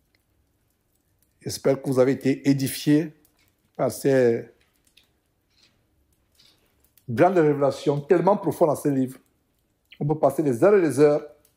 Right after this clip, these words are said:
mais je me fais un devoir et un effort d'être assez bref. Et il faut aussi rendre par la grâce de Dieu ces versets vivants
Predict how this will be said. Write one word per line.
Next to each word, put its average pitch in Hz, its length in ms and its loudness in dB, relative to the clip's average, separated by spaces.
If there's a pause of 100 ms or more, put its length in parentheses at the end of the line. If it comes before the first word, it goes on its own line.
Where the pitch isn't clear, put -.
mais 131 100 -4
je 120 120 -6
me 131 100 -2
fais 160 220 2
un 156 100 0
devoir 139 480 2
et - 20 0
un 143 120 -2
effort 139 340 -2
d'être 131 420 -4 (380)
assez 156 260 4
bref. 151 480 0 (1500)
Et 123 640 -2 (1500)
il - 180 -20
faut 131 720 0 (340)
aussi 147 360 0
rendre 170 340 4
par 151 160 2
la 147 60 4
grâce 147 200 2
de 143 60 -4
Dieu 143 300 0
ces 139 640 0
versets 139 380 0
vivants 151 400 0